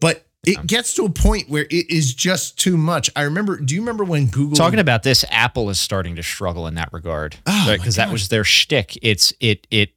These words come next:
Speaker 2: it, it just works and everything's intuitive. They've jammed so much functionality and so many features and s-, and s-, and answered so many corner cases in the O S.
Speaker 1: Mm-hmm.
Speaker 2: Um,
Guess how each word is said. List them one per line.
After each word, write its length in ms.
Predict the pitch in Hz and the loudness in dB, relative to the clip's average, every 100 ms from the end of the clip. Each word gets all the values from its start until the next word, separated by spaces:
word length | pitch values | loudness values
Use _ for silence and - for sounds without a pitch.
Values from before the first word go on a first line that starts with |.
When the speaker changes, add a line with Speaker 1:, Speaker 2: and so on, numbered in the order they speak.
| - | -2
Speaker 2:
it, 200 | 101 - _ _ - | -2 -2 _ _ -4
it 180 | 107 87 | -4 -2
just 360 | - 120 - | 0 2 0
works 640 | 123 120 117 107 - - - - | -4 -2 -2 -2 -4 -4 -4 -2
and 180 | 98 | 0
everything's 540 | 95 95 107 123 113 107 | 0 0 0 0 0 -2
intuitive. 640 | 104 - 170 123 90 85 | -4 -2 -2 0 -2 -4
They've 160 | 110 98 | -6 -6
jammed 320 | - 107 107 | -6 -8 -4
so 440 | - - 127 143 131 | -6 -6 -2 0 2
much 300 | 117 107 - | 0 -2 -4
functionality 680 | 120 - 98 95 104 90 | -6 -4 -4 -2 -2 -4
and 100 | 85 | -6
so 140 | - 120 | -4 -4
many 180 | 113 85 | -4 -4
features 540 | - 110 110 95 92 | -6 -6 -4 -6 -6
and 80 | 92 | -4
s-, 160 | - - | -6 -2
and 160 | 98 92 | -2 -2
s-, 240 | - - - | -4 -4 -4
and 220 | 98 95 | -4 -2
answered 420 | 110 110 110 110 90 | 0 0 -2 -6 -4
so 180 | 120 | -2
many 160 | 107 92 | 0 -2
corner 420 | - - 110 113 | -6 -6 -2 -2
cases 680 | - 90 85 - 80 - - | -2 -4 -2 -6 -6 -8 -4
in 160 | 101 92 | -4 -2
the 140 | 92 | -2
O 160 | 87 87 | -2 2
S. 380 | 110 85 - - _ | 2 2 -4 -8 _
Speaker 1:
Mm-hmm. 360 | 92 90 90 90 | -2 -2 -2 -2
Speaker 2:
Um, 380 | 90 85 85 | -4 -4 -8